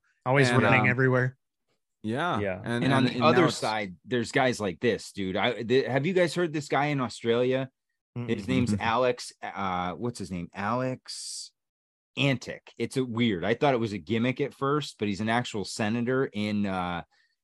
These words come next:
Speaker 4: in Australia. And he just, he did one where he ripped the World Economic Forum, and this one kinda just rips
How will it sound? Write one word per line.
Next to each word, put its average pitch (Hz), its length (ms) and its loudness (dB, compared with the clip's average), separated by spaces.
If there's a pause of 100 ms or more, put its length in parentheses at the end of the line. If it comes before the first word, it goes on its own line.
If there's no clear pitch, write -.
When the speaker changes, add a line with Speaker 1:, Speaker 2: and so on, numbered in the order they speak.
(140)
Speaker 4:
in 117 180 0
Australia. 110 840 0 (300)
And 123 140 0
he 160 120 4
just, 147 280 -2 (220)
he 131 140 2
did 143 200 4
one 139 460 4
where 113 140 4
he 113 80 0
ripped 123 260 0
the 117 100 -2
World 113 300 0
Economic 117 580 -2
Forum, 120 380 -2
and 104 100 2
this 143 200 0
one 123 140 2
kinda 117 280 -2
just 104 240 -6
rips 104 480 -4